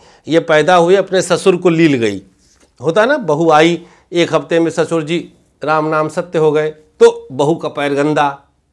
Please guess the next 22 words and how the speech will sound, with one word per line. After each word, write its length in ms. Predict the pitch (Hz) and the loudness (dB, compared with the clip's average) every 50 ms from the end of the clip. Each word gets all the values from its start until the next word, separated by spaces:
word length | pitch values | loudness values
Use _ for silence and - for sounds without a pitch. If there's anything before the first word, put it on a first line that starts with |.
| _ _ _ _ _ _ _ _ _ _ - | _ _ _ _ _ _ _ _ _ _ -20
अच्छा 320 | 107 - - - - 196 202 | -20 -18 -12 -6 -2 -2 -2
जी, 200 | 180 175 190 190 _ _ _ _ _ _ _ _ _ _ _ _ _ _ _ - | -2 -4 -14 -16 _ _ _ _ _ _ _ _ _ _ _ _ _ _ _ -2
इस 160 | 180 180 175 | -2 -2 -2
पे 180 | 180 180 226 220 | 0 2 4 4
मेरा 340 | 202 180 180 180 196 220 226 | 4 4 4 4 4 4 4
तर्क 300 | - - 180 175 156 143 | 4 2 -2 -2 -2 -2
रहता 380 | 160 135 123 117 - - 113 107 | -2 -2 -2 -2 -4 -4 -4 -4
है 180 | 104 131 175 190 - - _ _ _ _ _ _ _ _ _ _ _ | -4 -4 -8 -8 -10 -18 _ _ _ _ _ _ _ _ _ _ _
कि 80 | - 196 | 0 4
उस 180 | 208 190 170 151 | 4 4 4 4
दिन 200 | 139 180 180 170 | 2 2 2 2
खाना 340 | - - 143 143 156 165 156 | 0 0 -2 0 2 2 2
भी 100 | 160 160 | 0 -2
खाए, 440 | 135 127 143 147 151 151 151 156 151 - - _ _ _ _ - | -2 0 0 0 2 2 0 -2 -4 -8 -18 _ _ _ _ -20
सांस 420 | - - - 143 147 160 156 131 | -12 -6 -2 0 2 2 2 0
भी 160 | 127 143 165 | -2 -4 -4
लिए, 480 | 156 151 151 151 151 151 151 151 147 - _ _ _ _ - | -2 -2 -2 -2 -2 -2 -2 -4 -6 -12 _ _ _ _ -12
खाना 380 | - 135 139 143 151 160 156 | -8 -4 -4 -2 0 0 2
और 120 | 156 160 156 | 2 2 0
सांस 360 | 156 - 151 147 151 151 - | -2 -4 -6 -4 -4 -6 -6
छोड़ 240 | - - 156 156 147 | -4 -2 0 0 0
दो, 180 | 131 147 151 | 0 -2 -4